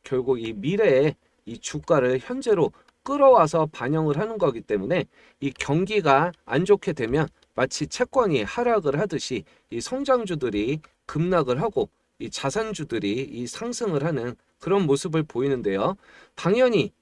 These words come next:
이 주식 성장에 있어서 이 금리 인하라는 게 결국 유동성을 확보한다라는 점,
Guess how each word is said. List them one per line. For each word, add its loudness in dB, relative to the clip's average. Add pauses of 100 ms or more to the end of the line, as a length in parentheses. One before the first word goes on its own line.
이 -10
주식 -8
성장에 0
있어서 0 (240)
이 -4
금리 0
인하라는 2
게 2 (220)
결국 0
유동성을 0
확보한다라는 0
점, -4